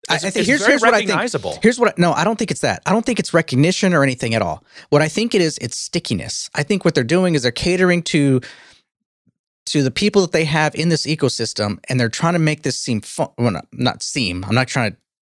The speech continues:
Speaker 1: not trying to speak badly about Trailblazer or the community or anything like that. I'm saying what they're doing is they're, they're targeting this audience to say, "This is yours, this is you, this is, this is how we empower you.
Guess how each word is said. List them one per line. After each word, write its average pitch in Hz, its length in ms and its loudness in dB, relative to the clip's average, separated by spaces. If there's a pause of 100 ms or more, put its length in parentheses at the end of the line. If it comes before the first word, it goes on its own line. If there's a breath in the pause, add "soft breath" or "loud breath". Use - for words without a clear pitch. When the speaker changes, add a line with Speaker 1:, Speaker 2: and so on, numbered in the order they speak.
(480)
Speaker 1:
not 120 100 0
trying 104 220 0
to 85 80 -12
speak - 300 -6
badly 110 380 0
about 95 300 -4
Trailblazer 104 640 0
or 95 40 -2
the 92 140 -2
community 101 400 0
or 95 40 0
anything 107 180 -2
like 98 80 -4
that. 107 120 -2
I'm 104 80 -4
saying 117 280 0 (420 loud breath)
what 139 120 2
they're 147 100 2
doing 165 240 4
is 127 100 0
they're, 113 240 0
they're 120 100 2
targeting 175 420 0
this 143 180 -2
audience 143 360 2
to 107 80 -6
say, 101 360 -2 (1120)
"This - 180 -4
is 139 140 -8
yours, 143 280 4
this 143 140 -10
is 131 140 -8
you, 135 200 4
this 127 180 -4
is, 123 200 -10 (220)
this - 140 -6
is 127 100 -8
how 131 120 0
we 123 140 0
empower 139 380 2
you. 127 340 0